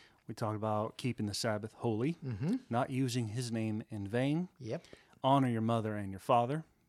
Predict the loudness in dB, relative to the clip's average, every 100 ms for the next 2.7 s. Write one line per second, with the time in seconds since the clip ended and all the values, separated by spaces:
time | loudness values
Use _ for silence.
0 | _ _ _ -4 -2 -2 -2 0 0 2
1 | 2 2 0 -4 -2 0 0 -2 -6 -8
2 | -10 -6 -4 -4 -8 -16